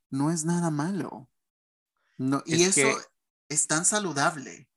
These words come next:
Speaker 2: es que
Speaker 1: tan
Speaker 2: nunca ha sido
Speaker 1: saludable.
Speaker 2: malo,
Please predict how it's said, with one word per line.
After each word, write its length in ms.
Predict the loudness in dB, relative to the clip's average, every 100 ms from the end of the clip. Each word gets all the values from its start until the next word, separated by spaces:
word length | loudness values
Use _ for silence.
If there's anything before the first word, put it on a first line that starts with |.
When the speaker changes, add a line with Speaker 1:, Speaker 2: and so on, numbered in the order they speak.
| _
Speaker 2:
es 160 | -4 -2
que 120 | -2 2
Speaker 1:
tan 360 | 2 2 0
Speaker 2:
nunca 140 | 2 2
ha 60 |
sido 380 | 2 -2 -2 2
Speaker 1:
saludable. 80 | 2
Speaker 2:
malo, 600 | 2 0 -2 -2 -2 -4